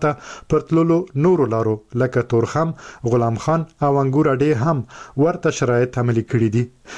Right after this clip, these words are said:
مخکې د یو موافقې له مخې بار وړونکو موټرو له ویزې او پاسپورت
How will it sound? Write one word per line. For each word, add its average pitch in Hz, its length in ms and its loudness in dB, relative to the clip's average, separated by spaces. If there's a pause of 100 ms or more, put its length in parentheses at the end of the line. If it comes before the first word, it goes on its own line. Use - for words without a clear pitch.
(160)
مخکې 196 320 0
د 165 100 4
یو 160 120 2
موافقې 147 460 -2
له 151 120 0
مخې 123 260 0 (460)
بار 156 160 2
وړونکو 180 380 0
موټرو 156 340 2 (320)
له 143 160 2
ویزې 143 260 2 (140)
او 139 60 0 (100)
پاسپورت 147 500 -2